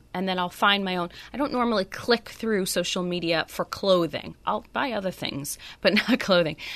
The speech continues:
Um, and this one I did. I don't remember. I want to say it was, like, H and M or Mango. It might have been Mango. It was very inexpensive, and, um, it was a risk. I got it. I like it. I don't love it.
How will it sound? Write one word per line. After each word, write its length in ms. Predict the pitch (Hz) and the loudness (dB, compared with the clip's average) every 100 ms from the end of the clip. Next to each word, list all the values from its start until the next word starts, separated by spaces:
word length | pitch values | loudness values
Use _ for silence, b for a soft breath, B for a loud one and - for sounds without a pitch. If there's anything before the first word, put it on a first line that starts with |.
| B - | B 10
Um, 320 | 220 208 202 | 12 12 8
and 200 | - 254 | 6 6
this 200 | 339 427 | 6 4
one 120 | 453 415 | 2 2
I 140 | 403 | 2
did. 380 | 370 440 370 208 | 2 4 4 2
I 140 | - 214 | 0 -2
don't 240 | 294 302 | -2 -2
remember. 480 | 285 254 202 214 - B B | -4 -2 -2 -2 -4 B B
I 140 | - 240 | 2 2
want 340 | 220 311 415 | 2 -2 0
to 120 | - | 2
say 180 | 508 466 | 2 2
it 100 | 415 | -2
was, 120 | 311 | 0
like, 200 | 269 247 - | -2 -2 -4
H 260 | 262 294 302 | -4 0 2
and 100 | 262 | 2
M 260 | 285 233 | 2 2
or 340 | 175 160 160 - | 0 0 -2 -2
Mango. 640 | 196 202 208 214 175 156 | 2 4 4 4 4 4
It 60 | - | 0
might 160 | 180 180 | -2 -2
have 40 | |
been 140 | 170 | -2
Mango. 320 | 165 165 151 - B - | -2 0 -2 -4 B 2
It 100 | - | 4
was 200 | 311 269 | 6 6
very 280 | 285 370 311 | 6 6 6
inexpensive, 760 | 254 214 - 190 185 190 175 - B B - | 4 2 2 2 4 2 2 -2 B B 4
and, 480 | 196 196 190 190 - | 8 8 8 4 2
um, 340 | 202 202 185 185 | 4 6 4 4
it 100 | 202 | 4
was 140 | 247 226 | 4 2
a 60 | |
risk. 360 | 190 175 - - - - | 2 2 0 -8 4 6
I 100 | 233 | 6
got 360 | 240 233 233 | 8 10 10
it. 160 | 285 - 202 | 8 6 6
I 120 | 220 | 6
like 360 | 220 202 202 | 6 4 6
it. 160 | 262 254 202 | 2 2 2
I 80 | |
don't 260 | 196 202 160 | 0 -2 -2
love 300 | 190 180 175 | 2 2 4
it. 220 | 226 - | 2 0